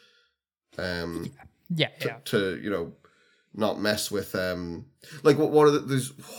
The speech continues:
Speaker 1: which, which tree is it that, like, it's, it's meant to be really bad to get poked by, um, it'll, it'll, it'll be cursed, and it's very commonly that, uh, cows, like, scratch themselves against it, so if you, if you get,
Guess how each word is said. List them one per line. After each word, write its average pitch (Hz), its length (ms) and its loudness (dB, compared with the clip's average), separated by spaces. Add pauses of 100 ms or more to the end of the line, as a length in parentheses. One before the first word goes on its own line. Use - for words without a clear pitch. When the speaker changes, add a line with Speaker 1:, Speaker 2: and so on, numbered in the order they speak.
Speaker 1:
which, - 260 -4
which - 180 -6
tree 139 160 -2
is 123 120 0
it 117 100 -8
that, - 120 0
like, 107 220 -4
it's, 104 340 -12
it's 104 220 -6
meant 110 120 2
to 110 60 -4
be 107 60 0
really 104 140 0
bad 104 280 2
to - 60 -10
get - 200 -6
poked - 280 -2
by, 95 360 0 (540)
um, 82 520 -2
it'll, 95 380 -8
it'll, 85 220 -10
it'll 101 140 -4
be 104 100 -6
cursed, - 580 -2
and 101 100 -2
it's - 140 -8
very 107 220 2
commonly 98 500 0
that, 92 240 0
uh, 85 200 0 (260)
cows, 101 460 -2
like, 92 120 -6
scratch - 400 -2
themselves 95 420 -4
against 95 380 -2
it, 67 100 -10
so 92 140 -4
if 95 100 -6
you, 78 100 -10
if 92 140 -8
you 92 60 -8
get, 92 240 -4